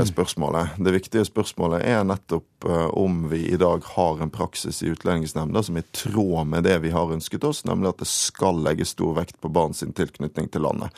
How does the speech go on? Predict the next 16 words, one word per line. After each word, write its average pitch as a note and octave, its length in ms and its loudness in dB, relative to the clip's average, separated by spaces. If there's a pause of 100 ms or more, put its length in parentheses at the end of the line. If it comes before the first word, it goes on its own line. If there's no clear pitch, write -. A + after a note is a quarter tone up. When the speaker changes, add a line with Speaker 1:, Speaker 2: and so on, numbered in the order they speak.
Speaker 1:
Det C3+ 140 6
gjør B2 160 8
Speaker 2:
Der B2+ 100 8
Speaker 1:
det C#3 60 8
jo, F3 80 6 (100)
sier D#3+ 320 4
Raymond D3 560 4
Johansen. C3+ 320 0
Det D3 80 2
gjør G3+ 220 0
det, F3 100 -2
det D#3 80 -2
står A3 300 -2
det. E3+ 80 -2 (840)
Speaker 2:
Ja, E3+ 160 10
og D#3 480 6